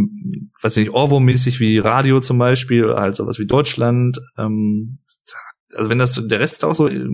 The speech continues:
gut wird, sag ich mal, für mich persönlich gut, dann, äh, ja, freue ich mich sehr. Und, äh, dasselbe spricht halt für die Ärzte. Wobei, äh,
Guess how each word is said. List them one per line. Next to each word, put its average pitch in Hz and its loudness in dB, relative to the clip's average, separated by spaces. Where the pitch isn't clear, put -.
gut 147 0
wird, 143 2
sag 143 -4
ich 139 -8
mal, 143 -4
für - -4
mich 139 0
persönlich 123 2
gut, 127 2
dann, 113 0
äh, 104 0
ja, - -2
freue - -2
ich - -16
mich - -10
sehr. 95 0
Und, 113 -2
äh, 104 0
dasselbe 127 2
spricht - -4
halt 156 0
für 160 2
die 196 2
Ärzte. - -6
Wobei, 98 -6
äh, - -8